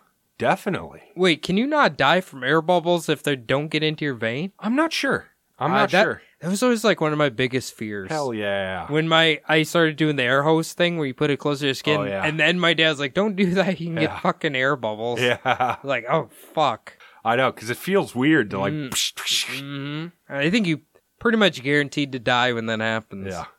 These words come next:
Speaker 2: Hmm.
Speaker 1: Children were easy prey and well aware of this. Clifford Olson took advantage of innocence.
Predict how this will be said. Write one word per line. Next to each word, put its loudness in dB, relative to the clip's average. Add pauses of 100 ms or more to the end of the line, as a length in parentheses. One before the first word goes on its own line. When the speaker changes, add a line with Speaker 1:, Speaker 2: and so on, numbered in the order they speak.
(120)
Speaker 2:
Hmm. -14 (300)
Speaker 1:
Children 4
were 2
easy -4
prey 0
and -2
well 4
aware 2
of -2
this. -6
Clifford -2
Olson -2
took -8
advantage -4
of -8
innocence. -10